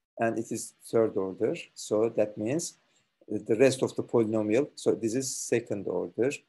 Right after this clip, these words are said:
Uh, rest of the polynomial will be first order. Total is third order, okay? So looking at here, there is no sign change. Plus, plus, plus, plus. So that means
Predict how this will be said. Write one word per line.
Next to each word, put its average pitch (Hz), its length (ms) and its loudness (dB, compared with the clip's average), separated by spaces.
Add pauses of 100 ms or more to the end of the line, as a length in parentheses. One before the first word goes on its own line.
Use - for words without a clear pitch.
(420)
Uh, 101 160 4
rest 120 260 4
of 107 140 -2
the - 100 -20
polynomial 107 500 0
will 101 160 -2
be 104 100 -6
first - 400 0
order. 95 380 0 (200)
Total 110 500 2
is 127 320 -4 (220)
third 110 300 2
order, 90 380 -2 (120)
okay? 113 420 0 (400)
So - 360 4 (180)
looking 135 260 2
at 117 120 4
here, 120 260 6 (480)
there 123 160 6
is 127 220 2
no 160 340 10
sign 127 380 6
change. - 340 -2 (240)
Plus, 113 480 4 (260)
plus, 117 500 4 (240)
plus, 120 420 4 (200)
plus. 131 380 6 (460)
So 135 220 8
that 156 260 6
means 175 320 2